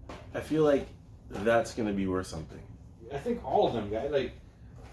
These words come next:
Speaker 2: the thing, this Egghead, never mind. Like, see, I got Robin first. I'll show you Robin. There's Robin with the no-, with the, his noises beside him, too, there. There's the back of the box, the good old school Robin.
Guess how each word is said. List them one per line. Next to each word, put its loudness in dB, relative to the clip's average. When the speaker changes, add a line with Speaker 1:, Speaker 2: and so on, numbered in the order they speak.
Speaker 2:
the -2
thing, 6
this 8
Egghead, 2
never -2
mind. -2
Like, -4
see, 4
I 8
got 10
Robin 8
first. -4
I'll -8
show -4
you 0
Robin. 0
There's 0
Robin 8
with -2
the -4
no-, 0
with -6
the, -2
his -2
noises -2
beside -2
him, -2
too, -2
there. 0
There's -12
the -6
back 0
of -2
the -2
box, -4
the -12
good -6
old -6
school -8
Robin. -2